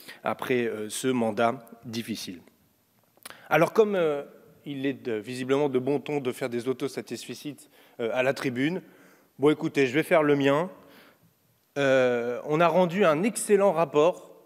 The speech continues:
de commission d'enquête sur l'indépendance de la justice que j'ai prédi-, présidé. Euh, donc, euh, je m'auto-congratule, hein. Euh,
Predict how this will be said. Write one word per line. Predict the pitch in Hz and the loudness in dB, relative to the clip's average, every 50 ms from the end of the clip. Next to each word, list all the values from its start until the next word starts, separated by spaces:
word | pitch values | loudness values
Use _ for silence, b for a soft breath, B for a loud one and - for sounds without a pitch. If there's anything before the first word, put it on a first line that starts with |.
| _ _ - - | _ _ -20 -8
de | 135 127 139 | -4 -4 -2
commission | 131 - 175 170 170 156 - 202 180 165 | 2 2 2 2 2 0 -2 -2 0 0
d'enquête | 165 151 - 165 175 170 | 0 0 2 0 -2 -2
sur | - 147 | -2 -2
l'indépendance | 131 139 135 139 139 147 147 160 147 | 0 0 0 0 0 0 -2 -2 0
de | 135 135 | 2 2
la | 131 | 2
justice | 131 131 - - 170 185 - | 0 0 -4 -6 -10 -8 -8
que | - 135 | -8 -6
j'ai | 110 123 - | -4 -4 -4
prédi-, | - - 175 156 147 151 143 - | -4 -4 -6 -6 -6 -10 -16 -8
présidé. | - 165 147 131 139 123 120 135 165 175 B B B B B B B B | -6 -4 -4 -4 -4 -4 -4 -4 -4 -6 B B B B B B B B
Euh, | 135 123 120 | -10 -10 -8
donc, | 117 113 - - | -10 -12 -12 -12
euh, | 117 107 107 110 113 | -12 -12 -12 -12 -10
je | - 131 | -6 -4
m'auto-congratule, | 127 135 131 - 151 123 - 135 120 120 127 117 - 156 131 113 | -2 -2 -2 -2 -4 -4 -4 -4 -4 -4 -4 -4 -2 -2 -2 -2
hein. | 120 143 - B B B B B B B B B | -4 -6 -10 B B B B B B B B B
Euh, | 120 110 110 120 | -8 -8 -8 -8